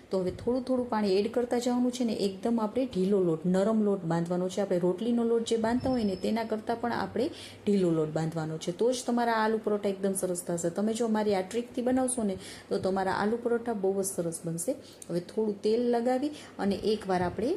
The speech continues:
મસળી લેવાનું છે. હવે દસ મિનિટ માટે આપણે તેને રાખી મૂકીશું. ત્યાં સુધી આપણે તેમાં ભરવા માટેનું ફિલિંગ કરી લેવાનું છે. તો મેં અહીંયા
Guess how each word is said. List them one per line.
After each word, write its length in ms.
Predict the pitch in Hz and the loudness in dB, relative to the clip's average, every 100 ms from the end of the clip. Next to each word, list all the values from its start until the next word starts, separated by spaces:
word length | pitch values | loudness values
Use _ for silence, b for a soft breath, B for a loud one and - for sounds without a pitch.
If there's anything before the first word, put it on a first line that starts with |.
| - | -2
મસળી 380 | 180 180 165 151 | 0 0 0 -2
લેવાનું 400 | 151 151 151 160 | -4 -4 -4 -4
છે. 180 | - 381 - B B B B B - - - - - | -4 -6 -8 B B B B B -20 -20 -20 -20 -12
હવે 160 | 180 180 | -6 -2
દસ 300 | 175 233 269 | 0 0 2
મિનિટ 280 | 254 233 214 | 2 2 2
માટે 260 | 202 190 196 | 0 2 0
આપણે 220 | 185 180 | 0 0
તેને 360 | 180 180 220 294 B B 175 | 0 2 2 -2 B B -2
રાખી 320 | 175 175 170 | 0 0 -4
મૂકીશું. 560 | 156 - 175 311 - | -4 -6 -6 -8 -6
ત્યાં 160 | - 208 | -2 0
સુધી 300 | 220 214 220 | 0 0 0
આપણે 300 | 190 196 254 | 2 0 0
તેમાં 280 | 247 202 185 | 0 0 2
ભરવા 300 | 190 190 202 | 2 2 2
માટેનું 380 | 185 185 190 202 | 0 0 -2 0
ફિલિંગ 320 | 190 170 151 | 0 0 -2
કરી 200 | 156 156 | -4 -4
લેવાનું 380 | 151 156 156 156 | -4 -4 -6 -6
છે. 120 | 165 | -6
તો 120 | 170 | 0
મેં 180 | 175 208 | 2 2
અહીંયા 220 | 233 | 2